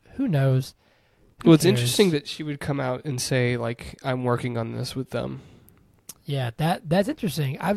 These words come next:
Speaker 1: I'll tell you, it's interesting. I don't know what the hell's going on, and I don't really wanna inv-, like,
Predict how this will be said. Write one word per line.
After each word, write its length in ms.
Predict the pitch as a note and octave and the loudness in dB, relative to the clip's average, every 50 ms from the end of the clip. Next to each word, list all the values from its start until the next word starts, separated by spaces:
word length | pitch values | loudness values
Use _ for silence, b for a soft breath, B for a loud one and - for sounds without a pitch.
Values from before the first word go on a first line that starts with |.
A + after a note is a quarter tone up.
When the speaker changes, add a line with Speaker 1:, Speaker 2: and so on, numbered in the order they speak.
| G3+ | -2
Speaker 1:
I'll 140 | - G3 G#3 | -4 -4 -4
tell 140 | - C4+ D4+ | -2 0 -2
you, 20 | A3+ | 0
it's 80 | D3 | 0
interesting. 300 | D3 E3 - - C#3+ C3+ | -2 -6 -6 -6 -8 -6
I 140 | - C#3+ E3 | -4 -4 -4
don't 100 | F#3+ E3+ | -4 -2
know 160 | D3 C#3+ C#3 | -2 0 0
what 140 | C3 C#3+ D3+ | 0 -2 -2
the 40 | C#3 | -4
hell's 200 | B2 B2+ A#2+ - | -4 -4 -4 -4
going 180 | - C3 B2 A#2+ | -4 -2 -2 0
on, 240 | C3 C#3 C#3+ F3 - - _ | 0 -2 -2 -4 -6 -10 _
and 180 | F#3 D#3 D3 C#3+ | -6 -4 -4 -2
I 80 | D3 | -4
don't 340 | D3 C#3 - D#3+ E3 A3+ - | -4 -2 -2 -2 -2 -2 -4
really 220 | F#3 E3+ E3 E3 D3+ | -6 -4 -2 -2 -2
wanna 320 | C#3+ C#3 C#3 C#3+ C#3+ C#3+ C#3 D3 D#3+ | -2 -2 -2 -2 -2 -2 -4 -4 -6
inv-, 320 | D#3+ C3+ B2+ B2+ C#3+ E3+ b b b b b b b b b b | -6 -8 -8 -8 -10 -14 b b b b b b b b b b
like, 240 | G3 G3 F#3 E3 | -2 -2 -2 -2